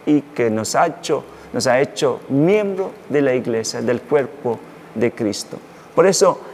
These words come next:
qué, qué dif-, qué, qué, qué bonito cuando una persona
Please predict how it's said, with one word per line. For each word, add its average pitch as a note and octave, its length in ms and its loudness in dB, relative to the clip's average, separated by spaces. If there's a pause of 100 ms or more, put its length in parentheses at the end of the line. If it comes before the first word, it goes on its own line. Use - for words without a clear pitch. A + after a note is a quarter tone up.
(160)
qué, F3 340 4
qué F3 160 4
dif-, D#3+ 420 2
qué, E3+ 200 2
qué, E3 180 4
qué F#3+ 120 4
bonito E3+ 460 4
cuando D3+ 280 4
una D#3 160 4
persona D#3 640 2